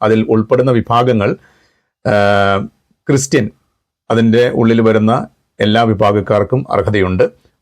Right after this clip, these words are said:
മുസ്ലിം, സിഖ്, പാഴ്സി, ജൈന, ബുദ്ധ എന്നീ മതവിഭാഗങ്ങളിൽ പെടുന്ന വിദ്യാർത്ഥികൾക്ക് ഈ സ്കോളർഷിപ്പിന് അർഹതയുണ്ട്. ഈ സ്കോളർഷിപ്പിന് ലഭിക്കുന്ന തുക എന്ന് പറയുന്നത്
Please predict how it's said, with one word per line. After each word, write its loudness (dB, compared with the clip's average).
മുസ്ലിം, 0
സിഖ്, -6
പാഴ്സി, 0
ജൈന, 0
ബുദ്ധ -4
എന്നീ 0
മതവിഭാഗങ്ങളിൽ 0
പെടുന്ന 0
വിദ്യാർത്ഥികൾക്ക് 0
ഈ 2
സ്കോളർഷിപ്പിന് 0
അർഹതയുണ്ട്. -4
ഈ 2
സ്കോളർഷിപ്പിന് 0
ലഭിക്കുന്ന 2
തുക 0
എന്ന് 2
പറയുന്നത് 2